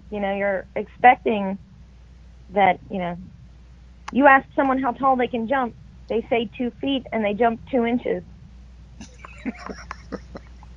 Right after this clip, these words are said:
Speaker 1: It, it, it fucks with you for a second. You're like, "Ah,
Speaker 2: <laughs>
Speaker 1: did I not understand what feet were? Like, did I, did I mess up here, or did you?"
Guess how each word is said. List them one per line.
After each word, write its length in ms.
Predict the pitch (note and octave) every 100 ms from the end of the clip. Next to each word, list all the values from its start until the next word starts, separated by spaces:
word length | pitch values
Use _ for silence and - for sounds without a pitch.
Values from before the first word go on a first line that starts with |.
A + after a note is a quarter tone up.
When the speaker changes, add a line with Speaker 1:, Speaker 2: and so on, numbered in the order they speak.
| -
Speaker 1:
It, 160 | G#3+ - - - - -
it, 180 | A#3 - -
it 140 | G3+
fucks 240 | C4+ D4+ -
with 100 | F#4
you 100 | B3+
for 160 | A#3
a 80 | A3
second. 360 | A#3+ A#3 G3 F#3 -
You're 80 | A3+
like, 180 | A3+ A3
"Ah, 800 | C4 B3+ C4 B3 A#3 G#3+ G3 G#3 G3+ - -
Speaker 2:
<laughs> 320 | - - G#3
Speaker 1:
did 100 | A#3+
I 500 | B3 B3+ C4+ D4 C#4+ - -
not 300 | B3+ C4 B3+
understand 600 | B3+ B3 B3 - A#3+ A#3+
what 160 | G#3+ A#3 -
feet 220 | D#4 D4+ F#3
were? 280 | G3+ F#3 G3+ - - - - -
Like, 260 | B3+ C#4+ C4
did 200 | C#4+ C#4+
I, 200 | B3+ A#3
did 880 | A#3+ A#3 A#3 A3+ G#3 G#3+ - G#3+ D4
I 160 | C#4 C#4
mess 220 | - -
up 160 | E4+ F4
here, 300 | G4+ G#4 G#4+
or 40 | C#4+
did 220 | B3+ G3+
you?" 500 | D#4 G#4+ A#3 D#3 A#3